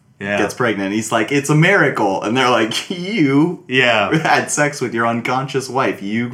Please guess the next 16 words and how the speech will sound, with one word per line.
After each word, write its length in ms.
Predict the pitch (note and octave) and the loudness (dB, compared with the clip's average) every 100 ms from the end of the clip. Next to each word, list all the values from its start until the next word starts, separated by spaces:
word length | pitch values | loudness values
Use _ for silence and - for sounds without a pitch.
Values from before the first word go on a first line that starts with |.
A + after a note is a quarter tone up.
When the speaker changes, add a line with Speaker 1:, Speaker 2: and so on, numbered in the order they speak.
| - | -2
Speaker 2:
pervert." 560 | C#3 A2 G#2 D#2 - F#2 | 0 2 0 -4 -8 -2
Speaker 1:
Yeah. 380 | A2 G#2 F2 - - - - - _ A2+ | 0 0 -2 -6 -16 -20 -20 -20 _ -4
No, 120 | A#2 | 0
that 160 | A2 | 0
was 120 | G#2 - | 0 -6
pretty 260 | G2 F#2+ | -10 -10
good. 240 | G2 F#2+ F#2 | -10 -10 -10
And 240 | G#2 G#2+ | -12 -10
then, 400 | A#2 A#2+ A#2 A2+ - _ _ _ _ _ _ _ - | -10 -10 -12 -14 -20 _ _ _ _ _ _ _ -16
yeah, 180 | G#2 G2 | -12 -12
let's 140 | G#2 | -12
see. 320 | - G2 F#2+ | -12 -8 -8
What 180 | F#2+ B2 | -8 -10
about 180 | B2 C#3+ | -8 -6
the 100 | A#2+ | -6
other? 380 | G#2+ G#2 G2 | -6 -8 -8